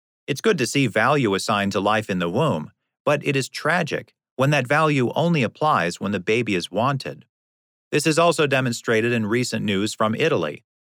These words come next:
Facing a demographic crisis due to its extremely low birth rate,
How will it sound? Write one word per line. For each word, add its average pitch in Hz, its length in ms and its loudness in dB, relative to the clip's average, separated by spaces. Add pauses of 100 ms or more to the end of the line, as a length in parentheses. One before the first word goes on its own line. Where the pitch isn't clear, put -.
(520)
Facing 139 320 2
a - 20 2
demographic 117 720 0
crisis 120 720 -2
due 123 180 0
to 113 120 0
its 101 120 -2
extremely 117 560 -2
low 92 220 0
birth 113 340 0
rate, 82 280 -4